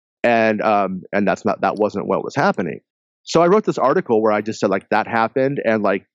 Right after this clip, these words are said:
guys, like, when we see this stuff going on, when you see a Star Wars author, or you guys see a Star Wars, you know,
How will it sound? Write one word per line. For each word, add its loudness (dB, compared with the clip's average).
guys, 2
like, -2
when -2
we 2
see 2
this 0
stuff -2
going 2
on, 0
when 0
you 6
see 4
a 4
Star 2
Wars 2
author, 2
or 6
you -2
guys 0
see 4
a 2
Star 2
Wars, 2
you 2
know, 2